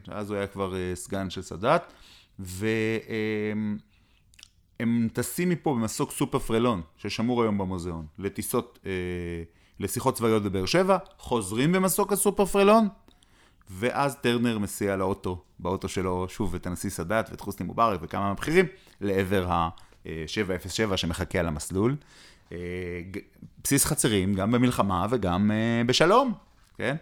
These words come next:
אה, מוזיאון חיל אוויר נוסף לרשימה באלף תשע מאות שבעים ושבע, בהתחלה בתוך הבסיס, ומינואר אלף תשע מאות שמונים ושתיים כאן, ונפתח לציבור הרחב בעשרים ביוני אלף תשע מאות תשעים ואחת, אה, בדיוק לפני,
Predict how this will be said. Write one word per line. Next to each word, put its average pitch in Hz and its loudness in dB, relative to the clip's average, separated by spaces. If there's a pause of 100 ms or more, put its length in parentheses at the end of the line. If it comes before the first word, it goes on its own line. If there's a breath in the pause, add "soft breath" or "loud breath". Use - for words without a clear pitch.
(480 loud breath)
אה, 101 0
מוזיאון 120 2
חיל 185 4
אוויר 185 2 (200)
נוסף 107 -2
לרשימה 101 2
באלף 92 -4
תשע 104 -2
מאות 101 -2
שבעים 95 -2
ושבע, 156 4
בהתחלה 95 -2
בתוך 135 0
הבסיס, 160 0 (360 soft breath)
ומינואר 92 0
אלף 90 -2
תשע 95 -2
מאות 90 -4
שמונים 92 -2
ושתיים 82 -2 (120)
כאן, 180 6 (680 soft breath)
ונפתח 104 -2
לציבור 147 -2
הרחב 170 4 (1200)
בעשרים 123 0
ביוני 117 4
אלף 95 2
תשע 90 0
מאות 92 -2 (100)
תשעים 98 0
ואחת, 190 4
אה, 107 0
בדיוק 107 -4
לפני, 95 -6